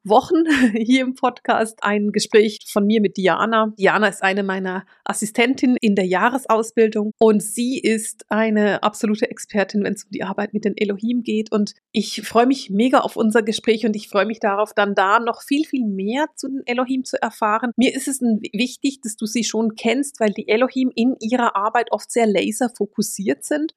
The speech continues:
und du mit ihrer Energie sehr, sehr viel verändern kannst. Nichtsdestotrotz gehören die Elohim für mich nicht in die,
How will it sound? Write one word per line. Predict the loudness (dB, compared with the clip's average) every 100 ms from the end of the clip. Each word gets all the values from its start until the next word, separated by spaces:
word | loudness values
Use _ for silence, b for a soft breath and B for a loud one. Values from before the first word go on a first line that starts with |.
| -2
und | 0
du | 2
mit | 2 2 0
ihrer | 0 2 0
Energie | -2 -4 -6
sehr, | -4 -4
sehr | -4 -4
viel | -4
verändern | -4 -4 -2 0 2 0 -2
kannst. | -6 -8 -8 0
Nichtsdestotrotz | 0 0 -4 -4 -2 -4 -4 -4 -4 -6
gehören | -4 0 0
die | -2 -6
Elohim | -4 -4 -2 -2
für | -2 -4
mich | -6 -4
nicht | -4 -2 -2 -4 -8 -16 -4
in | 0 0
die, | 0 0